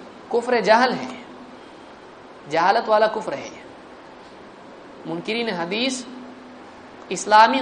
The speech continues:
قاعدے سے کافر ہیں۔ جو علی الاطلاق ساری حدیثوں کا انکار کر دے وہ کافر ہے، اسلام میں نہیں ہے، وہ مسلمان نہیں ہے۔ رسول صرف پہنچانے کے لیے نہیں آتے تھے، رسولوں کے ذمے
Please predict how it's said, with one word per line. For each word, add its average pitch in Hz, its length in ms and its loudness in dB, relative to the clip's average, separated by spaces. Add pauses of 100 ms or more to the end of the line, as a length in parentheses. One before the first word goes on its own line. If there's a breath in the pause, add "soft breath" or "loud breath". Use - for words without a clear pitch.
قاعدے 214 380 4
سے 254 200 -4
کافر 226 320 4
ہیں۔ 151 200 -6 (640)
جو 175 160 -2
علی 214 180 4
الاطلاق 262 600 4
ساری 247 380 6
حدیثوں 240 300 -2
کا 233 120 -2
انکار 208 400 4
کر 175 120 0
دے 202 240 -2 (300)
وہ 190 100 -4
کافر 180 380 0
ہے، 135 120 -8
اسلام 180 400 -2
میں 170 80 -6
نہیں 151 240 -6
ہے، 127 60 -8
وہ - 160 -8
مسلمان 156 440 -8
نہیں 120 160 -10
ہے۔ - 180 -14 (2500)
رسول 285 640 4
صرف - 640 -4
پہنچانے 247 540 6
کے 302 100 -2
لیے 294 120 0
نہیں 277 180 4
آتے 190 320 2
تھے، - 160 -14 (680)
رسولوں 240 360 0
کے 233 120 -4
ذمے 202 460 0